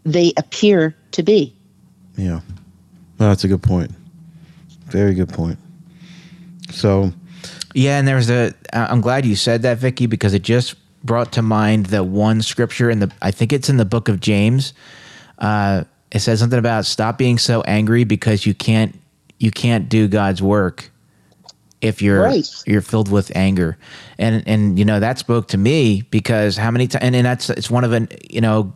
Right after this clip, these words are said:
Speaker 3: it's like being offended, you know, it's one of those initial responses because maybe someone does something that you think is rude. Um, and that's why we should always step back,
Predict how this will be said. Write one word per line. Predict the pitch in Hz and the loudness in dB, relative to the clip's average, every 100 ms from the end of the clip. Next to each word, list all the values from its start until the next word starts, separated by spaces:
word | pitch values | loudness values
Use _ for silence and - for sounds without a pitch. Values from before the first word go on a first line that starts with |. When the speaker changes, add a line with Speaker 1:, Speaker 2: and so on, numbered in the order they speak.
| _ _ | _ _
Speaker 3:
it's | 123 | -4
like | 113 98 | -2 0
being | 117 110 | 2 2
offended, | 98 127 147 113 | 0 0 0 2
you | 95 | 2
know, | 101 | 2
it's | 101 | 0
one | 117 | 0
of | 117 | 2
those | 110 | 2
initial | 104 110 107 107 | 4 2 2 0
responses | 101 110 113 113 98 | -2 -2 -2 0 -2
because | - 95 110 98 | -4 -2 -2 0
maybe | 117 113 | -2 -2
someone | 110 120 113 107 | -2 0 0 0
does | 110 107 | -2 -2
something | 113 110 107 | -2 0 0
that | 92 | 0
you | 101 | -2
think | - 110 | 0 0
is | 98 95 | 0 -2
rude. | 98 117 117 127 127 - - - - - - | 2 4 4 2 -2 -12 -20 -20 -20 -20 -8
Um, | 101 113 110 104 - - - - | -4 0 0 -2 -6 -16 -12 -4
and | 156 | 0
that's | 190 - | 0 0
why | 202 180 156 - | 2 2 0 -2
we | 127 151 | 0 0
should | 131 - | 0 -2
always | 151 196 156 - | 0 2 2 2
step | - 110 - | -2 -4 -2
back, | 101 87 - | -2 -4 -6